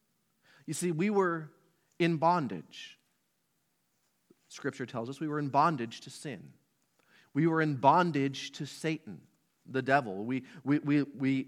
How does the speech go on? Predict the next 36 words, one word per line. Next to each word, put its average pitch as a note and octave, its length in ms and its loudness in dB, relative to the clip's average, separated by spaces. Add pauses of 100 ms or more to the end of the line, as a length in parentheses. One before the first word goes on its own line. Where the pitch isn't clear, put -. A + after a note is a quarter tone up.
we C3 140 -4
were C3+ 260 -2 (320)
in C#3 200 -2
bondage. C#3+ 460 -2
We B2 120 -4
were B2+ 160 -4
held C#3 280 -4
captive G2+ 680 -4
by B2 160 -6
sin G#2+ 500 -10 (880)
and C3 160 -6
Satan. B2+ 460 -10 (1300)
And D#3+ 100 4
so G#3 140 2
to E3+ 80 4
release D#3+ 500 2
us, A#2 220 -6
to D3 120 -10
set G3 220 2
us F#3 220 -2
free, G3 320 -6
God D#3+ 520 0 (120)
paid D3 460 -4
the D#3+ 80 -6
ransom. D3 680 -8 (880)
And D#3+ 100 2
the D#3+ 60 4
ransom G3+ 320 0
he F3+ 120 -2
paid E3+ 260 2
was D3+ 180 -4
the D#3+ 100 0
life E3 680 -2 (680)
of D3+ 140 -2
his D#3 260 -10
own C#3 420 -10